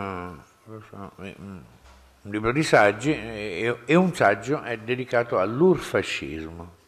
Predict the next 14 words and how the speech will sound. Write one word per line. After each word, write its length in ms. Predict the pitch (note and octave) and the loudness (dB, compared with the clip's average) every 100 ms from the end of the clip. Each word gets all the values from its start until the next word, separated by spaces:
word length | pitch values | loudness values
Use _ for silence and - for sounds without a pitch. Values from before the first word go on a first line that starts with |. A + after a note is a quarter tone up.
| _ | _
ti 120 | - | -12
ricorderai. 720 | F2+ E2+ E2 D#2 D#2 D2 - - _ _ - - - - - - - - - - | -10 -10 -10 -10 -12 -14 -18 -20 _ _ -20 -20 -18 -18 -18 -20 -20 -20 -20 0
Umberto 260 | D3 G3 | 4 10
Eco, 400 | B3 A3+ F#3 - | 10 12 8 8
mm, 280 | D3+ D3 D3 C3+ - | -4 -2 -2 -4 4
prende 760 | E3+ F3+ C3+ A2+ G2+ G#2 G#2 | 8 8 6 2 2 2 2
le 220 | G#2+ A2+ | 0 -2
categorie, 1000 | - C#3 - D#3 D3+ F3 G#3+ D3+ F#2 E2 | 2 0 2 2 6 8 8 4 2 0
diciamo 380 | E2+ A2 - G2 | -4 -8 -8 -8
così, 420 | F#2+ G2 F2 F2 D#2+ - - _ _ - - - - - - _ | -8 -8 -6 -8 -12 -20 -20 _ _ -20 -20 -20 -20 -20 -20 _
le 160 | - C3+ | -8 -4
componenti, 1200 | - E3+ D#3 - F#3+ F3+ G#2+ G2 F2 - F#2+ F2+ _ _ | 2 0 4 4 8 8 6 -2 -14 -12 -12 -12 _ _
eh, 680 | G#2+ G2+ F#2+ F2+ F2+ E2+ C#2+ - _ _ _ _ | 4 6 6 4 2 -2 -8 -16 _ _ _ _
eterne 840 | - C3+ E3+ G2+ D#2+ - F2+ G2 | -2 6 8 8 6 -6 -14 -14